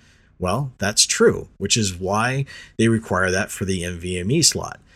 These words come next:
Now, you're, you also probably remember when I brought up that, uh, N V M E four point oh was going to be a lot faster than that, and I'm not wrong. Uh, so Fire cuda, or the Fire cuda that just came out,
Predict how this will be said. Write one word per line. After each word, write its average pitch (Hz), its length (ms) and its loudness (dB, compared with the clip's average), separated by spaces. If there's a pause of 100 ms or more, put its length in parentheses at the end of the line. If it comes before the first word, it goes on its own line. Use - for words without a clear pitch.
(220)
Now, 90 640 0 (320)
you're, 104 280 2
you 104 240 -2
also 127 220 2
probably 104 300 2
remember 98 360 0
when 101 140 0
I 92 80 -2
brought 92 200 -4
up 92 180 -8
that, 87 300 -4
uh, 87 240 -4
N 101 220 0
V 95 220 0
M 92 100 -2
E 90 100 0
four 92 280 -4
point 87 280 -8
oh 92 380 -6 (680)
was 92 280 2
going 90 300 -6
to 101 120 -8
be 85 580 -6 (440)
a 87 120 -4
lot 80 360 0
faster - 420 -2
than 58 160 -16
that, 50 320 -18 (100)
and 80 200 -6
I'm 85 160 -6
not 95 240 -4
wrong. 82 340 -6 (680)
Uh, 87 520 -2 (240)
so 92 340 4 (280)
Fire 131 300 4
cuda, 120 460 4
or 101 160 2
the 95 220 2
Fire 110 320 0
cuda 110 240 2
that 107 80 0
just 107 180 0
came 101 220 0
out, 98 260 0